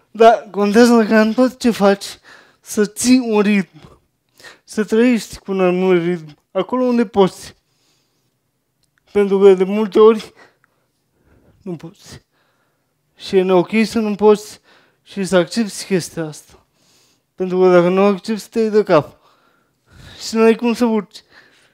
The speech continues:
cu o greutate mai mare decât a ta. Sus. Ritmul ăsta pe care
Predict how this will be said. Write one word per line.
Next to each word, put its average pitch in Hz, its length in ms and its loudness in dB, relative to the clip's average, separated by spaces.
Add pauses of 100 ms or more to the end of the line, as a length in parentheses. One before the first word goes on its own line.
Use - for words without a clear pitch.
(140)
cu 208 120 -2
o 185 80 4
greutate 190 560 2
mai 190 200 0
mare 185 300 0
decât 175 280 -6
a 190 120 2
ta. - 340 -4 (1000)
Sus. 170 420 -6 (1700)
Ritmul 240 600 0 (960)
ăsta 175 560 2 (680)
pe 185 140 2
care 170 520 0